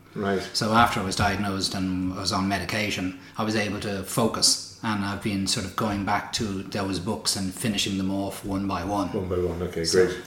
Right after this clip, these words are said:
Speaker 1: I'm gonna ask you a lot more about that, but first of all,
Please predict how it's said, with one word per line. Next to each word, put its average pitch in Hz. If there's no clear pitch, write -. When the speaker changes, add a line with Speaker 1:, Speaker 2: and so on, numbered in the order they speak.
Speaker 1:
I'm 113
gonna 101
ask 104
you 110
a 107
lot 107
more 104
about 92
that, 98
but 95
first 123
of 113
all, 95